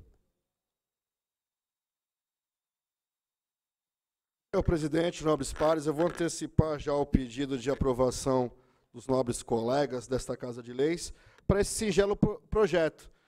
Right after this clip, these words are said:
Mas um singelo projeto que, é, ele faz parte do cotidiano de todos nós da cidade, porque sabemos que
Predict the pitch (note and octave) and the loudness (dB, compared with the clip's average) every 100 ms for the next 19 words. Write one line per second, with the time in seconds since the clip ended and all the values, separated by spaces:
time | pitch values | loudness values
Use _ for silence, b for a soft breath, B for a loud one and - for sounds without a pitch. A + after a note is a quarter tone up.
0 | _ _ _ _ G3 A3 A#3 - A#3+ F#3 | _ _ _ _ 2 2 0 -2 0 2
1 | G3 G3 F#3+ F3+ F#3+ G3+ A#3 - B3+ B3 | 2 0 -2 0 0 -2 -8 -14 -18 -6
2 | A3+ F#3 B2+ B2+ _ C#3+ D3 D3 C#3+ C#3+ | 2 2 2 -2 _ -4 0 2 4 4
3 | C3+ C3 A#2+ - b b b - C#3 C#3+ | 4 0 -2 -10 b b b -8 -6 -2
4 | F3+ F#3 - F#3+ G3+ - E3+ F#3 E3+ E3+ | 0 0 0 0 0 -8 -4 -2 -2 -2
5 | D3 D#3+ E3+ D#3 - F3+ D3 D#3+ E3+ E3+ | 2 4 2 -2 0 0 0 -2 -2 -4
6 | E3+ F#3+ E3 C#3+ A#2+ F3 E3 A3 G#3 A3 | -8 -2 -2 -2 -6 -8 -2 0 2 0
7 | G#3+ - A3 G#3 F#3 | -6 -8 2 4 4